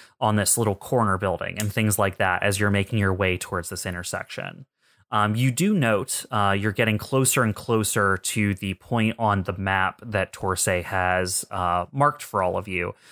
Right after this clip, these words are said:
Um, and, uh, as she can see you all getting closer on the map,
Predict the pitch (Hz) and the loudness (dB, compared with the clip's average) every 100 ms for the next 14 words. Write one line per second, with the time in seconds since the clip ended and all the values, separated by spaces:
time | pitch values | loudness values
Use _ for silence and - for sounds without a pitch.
0 | - - 101 95 87 87 - _ _ _ | -18 -2 2 2 2 -2 -12 _ _ _
1 | _ - 120 117 110 107 104 - 110 101 | _ -8 0 2 2 0 -2 -2 2 2
2 | 98 - 123 156 - 127 117 104 - 139 | 2 0 0 0 0 0 2 2 2 2
3 | 127 110 101 95 92 101 92 - 131 131 | 2 0 2 2 0 -2 -2 -2 0 0
4 | - 101 92 - 104 92 90 110 127 101 | 2 2 2 0 0 0 -2 0 0 0
5 | - | -4